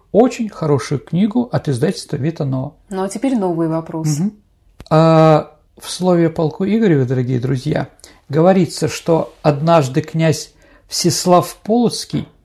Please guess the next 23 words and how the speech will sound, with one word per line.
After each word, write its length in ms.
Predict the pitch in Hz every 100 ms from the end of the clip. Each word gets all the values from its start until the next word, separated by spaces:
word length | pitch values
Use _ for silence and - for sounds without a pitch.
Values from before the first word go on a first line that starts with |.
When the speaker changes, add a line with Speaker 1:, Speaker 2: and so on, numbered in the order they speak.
| _ _
Speaker 1:
овладел 720 | 156 147 139 139 135 202 233 - _
девицей, 800 | 131 139 185 170 156 - 143 135 _ _ -
ему 500 | 127 135 151 208 208
милой. 520 | 156 135 135 104 - _ _ _ _ _ _ -
Действительно, 520 | 247 277 302 277 262
это 220 | 233 190
событие 440 | 143 170 156 - 156
произошло 580 | 143 131 120 214 254 - - -
в 180 | - - -
тысяча 520 | 165 160 247 - 269 -
шестьдесят 560 | - 151 123 170 190 -
восьмом 380 | 156 170 190
году. 320 | 208 190 165 - _ _ _ _ -
Мы 260 | 156 277
же 240 | 269 262 -
хорошо 420 | - 190 - 247
знаем, 440 | 165 175 151 139 123
что 200 | - 180
эта 180 | 165
девица 580 | 147 190 220 262 - 247 - -
стала 680 | - - 180 214 220 214 -
матерью. 720 | 151 214 - - 117 - - _ _ _ _
А 140 | -